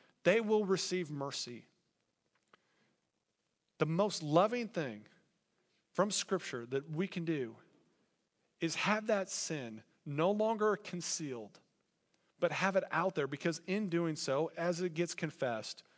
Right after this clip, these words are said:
we can receive mercy. And if we're gonna go and we're gonna try and prosper and,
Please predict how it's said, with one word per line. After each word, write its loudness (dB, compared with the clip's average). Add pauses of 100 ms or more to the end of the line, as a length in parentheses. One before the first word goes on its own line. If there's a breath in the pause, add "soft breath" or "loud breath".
(240 soft breath)
we 0
can -2
receive -4
mercy. -10 (1160)
And 4
if 0
we're 4
gonna 4
go 8
and 4
we're 4
gonna 2
try 6
and 2 (180 loud breath)
prosper 8
and, 2